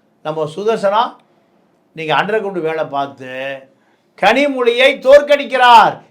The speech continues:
கனிமொழி நேரடியா போய் க-, கலைஞர்கிட்ட சொல்லுதா, "அ, அப்பா", அ, அப்பான்னு தான் கூப்பிடும். ஏன்னா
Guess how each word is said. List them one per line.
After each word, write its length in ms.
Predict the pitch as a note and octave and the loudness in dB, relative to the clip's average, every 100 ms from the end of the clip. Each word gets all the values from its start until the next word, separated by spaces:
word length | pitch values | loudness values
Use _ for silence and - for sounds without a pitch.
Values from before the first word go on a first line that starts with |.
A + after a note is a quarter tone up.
| _ | _
கனிமொழி 380 | G3 B3+ C4 C4 | -2 -2 -4 -2
நேரடியா 400 | A3+ C4 C4 C4 | 0 2 4 2
போய் 100 | B3 | 2
க-, 320 | A3+ G#3 D#3 - | 2 2 0 -8
கலைஞர்கிட்ட 520 | - G3+ G#3+ A#3+ A3+ F#3 | -10 -2 0 0 -2 -6
சொல்லுதா, 400 | G#3 G3+ F3+ - _ - | -4 -2 -2 -2 _ -4
"அ, 260 | F#3+ F#3+ F3+ | 0 2 2
அப்பா", 600 | F3 G#3 A#3 E3+ A#2 - _ _ _ | 2 6 8 6 4 -8 _ _ _
அ, 140 | F3+ F3 | 2 4
அப்பான்னு 240 | G3 G#3+ | 4 0
தான் 160 | G#3 - | -2 -6
கூப்பிடும். 400 | F#3+ D#3+ A#2 - _ _ - | -12 -14 -16 -18 _ _ -8
ஏன்னா 260 | F3+ G#3+ | -2 0